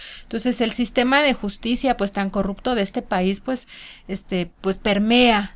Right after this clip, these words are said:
¿no? Este, todo ese acceso a la, a, a la justicia, ¿no?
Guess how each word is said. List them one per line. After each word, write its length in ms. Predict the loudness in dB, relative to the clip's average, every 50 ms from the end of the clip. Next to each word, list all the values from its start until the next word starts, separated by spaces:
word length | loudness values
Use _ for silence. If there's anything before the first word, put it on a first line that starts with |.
| -10 -6
¿no? 300 | -4 -4 -4 -4 -6 -6 -4
Este, 300 | -4 -4 -4 -4 -6 -8
todo 300 | -4 -4 -4 -2 0 -2
ese 360 | -2 -2 -4 -2 -2 -2 -4 -4 -10 -14 -16 -10 -4
acceso 600 | -2 -2 -2 -2 -2 -4 -2 -2 -2 -2 0 0 0
a 60 | 2
la, 380 | 2 0 -2 -2 -2 -4 -8 -10
a, 160 | -10 -6 -6 -4
a 180 | -2 -2 0
la 140 | 2 0 0
justicia, 800 | 0 -2 -4 -4 -4 -2 2 4 4 4 4 4 2 2 2 2
¿no? 160 | 0 -2